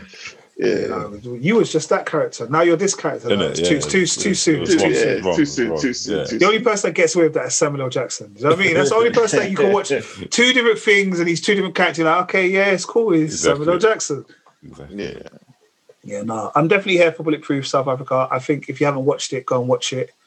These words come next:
Speaker 2: Um, if you are watching this on the YouTube, it is hilarious because Richard doesn't know what we're saying. He can't speak and he's just looking hella miserable.
Speaker 1: As always.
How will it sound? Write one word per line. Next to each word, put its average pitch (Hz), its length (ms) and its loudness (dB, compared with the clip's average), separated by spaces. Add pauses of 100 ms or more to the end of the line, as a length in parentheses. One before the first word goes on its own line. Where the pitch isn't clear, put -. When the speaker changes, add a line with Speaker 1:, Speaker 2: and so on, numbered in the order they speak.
(640)
Speaker 2:
Um, 127 580 -2 (160)
if 135 200 -2
you 151 120 4
are 151 100 2
watching 143 280 -2
this - 100 -8
on 131 80 -8
the 123 120 -8
YouTube, 123 440 -8
it - 80 -12
is 120 220 -4
hilarious 123 580 0
because 120 420 -6
Richard 127 280 -8
doesn't 120 200 -2
know 120 100 -4
what 117 120 -6
we're 113 80 -4
saying. 135 580 -2 (380)
He 120 140 -12
can't 131 280 -2
speak 123 520 -8 (120)
and 110 120 -14
he's 113 140 -8
just 123 180 -4
looking 117 260 -6
hella 127 400 0
miserable. 113 600 -8 (760)
Speaker 1:
As 180 280 0
always. 117 520 -4